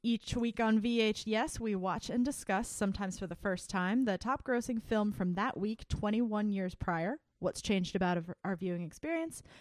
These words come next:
and what hasn't. Why twenty-one years? Why not a clean twenty? Uh, the movies were better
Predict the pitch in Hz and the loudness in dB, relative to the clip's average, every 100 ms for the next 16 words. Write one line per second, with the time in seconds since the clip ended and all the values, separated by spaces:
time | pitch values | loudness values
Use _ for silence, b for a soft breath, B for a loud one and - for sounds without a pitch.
0 | B B - 294 302 277 220 220 - - | B B -2 2 2 2 2 0 0 -2
1 | 185 185 156 - - - b b b b | 2 2 2 -6 -12 -20 b b b b
2 | b 175 175 175 160 - - 175 185 196 | b -2 2 2 0 -4 -2 0 0 2
3 | 226 240 262 262 269 220 196 196 185 175 | 2 4 4 2 0 0 0 2 0 -2
4 | 170 - 240 233 220 208 - 330 330 330 | -6 -2 2 4 4 0 0 0 2 0
5 | 330 - b b b 226 247 247 240 220 | -4 -8 b b b 0 2 4 6 6
6 | 180 160 147 147 143 | 4 0 -2 -2 -2